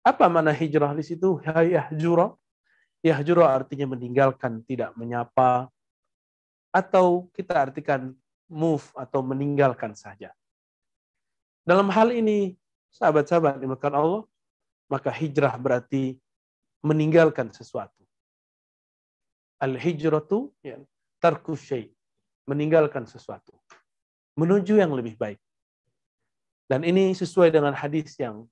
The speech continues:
kita baca dalam hadis hijrah, hijrah. "Faman kanat hijratuhu ilallah wa rasulih." "Faman kanat hijratuhu ilallahi wa rasulih."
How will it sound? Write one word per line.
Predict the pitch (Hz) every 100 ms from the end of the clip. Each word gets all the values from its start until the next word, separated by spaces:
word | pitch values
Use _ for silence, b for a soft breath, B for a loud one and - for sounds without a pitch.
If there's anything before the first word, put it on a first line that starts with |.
| -
kita | 117 113
baca | 110 123 120 135 131 131 143 -
dalam | 127 107 104
hadis | - 131 131
hijrah, | 220 254 - 120
hijrah. | 190 165 110 - _ _ _ _ _ _ _ _
"Faman | 123 120 117
kanat | 156 165 156 147
hijratuhu | 139 143 151 170 180 165 180
ilallah | 185 175 165 170 165 160 160 151 _ _ -
wa | 208 170
rasulih." | 117 - 120 104 95 _ _ _ _ _ _ _ _ _ _ _
"Faman | 131 123 123
kanat | 160 165
hijratuhu | 143 156 160 165 170 160 185 214
ilallahi | 190 175 156 156 147 147
wa | 123
rasulih." | 113 - 113 104